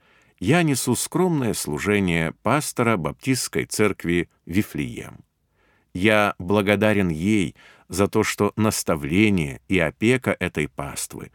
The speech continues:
мне приносят огромную радость. Моя община —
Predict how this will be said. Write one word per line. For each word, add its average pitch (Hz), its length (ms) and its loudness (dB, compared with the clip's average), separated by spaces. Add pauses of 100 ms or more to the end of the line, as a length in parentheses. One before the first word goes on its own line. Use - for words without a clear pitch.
(440)
мне 160 280 2
приносят 101 600 -2
огромную 98 720 -2
радость. - 680 -14 (680)
Моя 110 400 4
община — - 800 -2